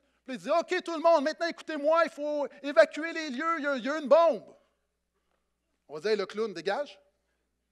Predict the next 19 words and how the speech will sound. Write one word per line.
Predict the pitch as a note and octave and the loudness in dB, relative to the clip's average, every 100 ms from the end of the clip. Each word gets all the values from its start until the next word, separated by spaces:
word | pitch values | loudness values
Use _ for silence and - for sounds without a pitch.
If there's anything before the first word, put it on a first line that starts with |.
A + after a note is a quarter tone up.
| _ _ _ _ _ | _ _ _ _ _
Est-ce | - | -10
qu'il | G#3+ | -8
y | |
a | F#3 | -4
du | |
monde | C4 C4+ | -4 -4
qui | |
va | A3 | -4
dire, « | B3 | -4
Suivons | - D#4 F4 F4 | -4 2 4 4
le | E4 | 4
clown ? » | D4+ F#4 G4 A#3+ - _ _ _ _ _ _ _ _ _ _ _ - | 0 0 0 -4 -16 _ _ _ _ _ _ _ _ _ _ _ -12
On | |
ne | D3+ | -8
veut | |
pas | A3 C#4+ | 0 0
suivre | - F4 A#3 | 0 -10 -10
le | E3 | -12
clown. | D#3+ | -14